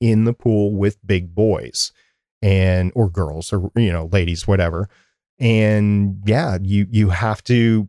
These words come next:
be doing things to make your podcast better, which is why it's so important to listen to Better Podcasting or get your news somewhere else that you can depend on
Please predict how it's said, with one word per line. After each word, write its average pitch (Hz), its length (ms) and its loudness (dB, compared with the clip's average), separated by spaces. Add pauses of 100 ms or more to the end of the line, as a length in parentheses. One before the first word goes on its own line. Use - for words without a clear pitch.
(120)
be 107 100 0
doing 131 260 2
things 110 300 0
to 117 60 -2
make 110 160 0
your 98 80 -4
podcast 110 500 -2
better, 98 340 2
which 113 220 -4
is 104 140 -6
why 120 180 2
it's - 140 -2
so 165 160 -2
important 151 480 0
to 127 100 0
listen 135 380 0
to 123 80 2
Better 113 240 2
Podcasting 131 680 -2
or 135 180 4
get 127 460 -2
your 131 220 2
news 131 280 2
somewhere 131 420 2
else 131 500 0 (320)
that 120 160 0
you 127 120 -2
can 123 140 0
depend 135 460 0
on 98 320 0